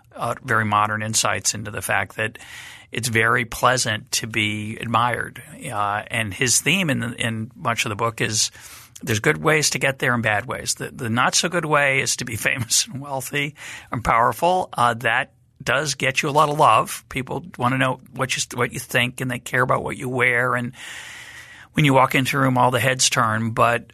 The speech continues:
uh, he says there's a better way to be loved, and that's, um, to be lovely. And the way to be lovely is to be, uh, virtuous and to be pro-,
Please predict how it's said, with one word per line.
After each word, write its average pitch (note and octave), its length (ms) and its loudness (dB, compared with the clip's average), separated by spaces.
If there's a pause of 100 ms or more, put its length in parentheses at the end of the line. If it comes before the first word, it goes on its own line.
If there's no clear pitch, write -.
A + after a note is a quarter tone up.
uh, A#2 480 0
he D3 240 -6
says D#3+ 240 0
there's D#3 180 -2
a D3+ 40 -10
better C#3 220 0
way G#2+ 220 0
to - 100 -8
be A2+ 120 -6
loved, - 460 -2
and A#2+ 120 -8
that's, - 480 0
um, A2+ 460 -4 (240)
to A#2 120 -4
be G#2+ 100 -4
lovely. A#2+ 540 -2
And A#2 240 -8
the A2 80 -6
way A#2 300 0
to C3 100 -6
be A#2 120 -4
lovely A2 600 -4
is A#2+ 240 0
to A2+ 120 -6
be, G#2+ 480 -2 (720)
uh, G#2+ 360 -2
virtuous - 760 0 (300)
and A2 380 -8
to - 100 -6
be G#2+ 560 -8
pro-, A#2+ 320 4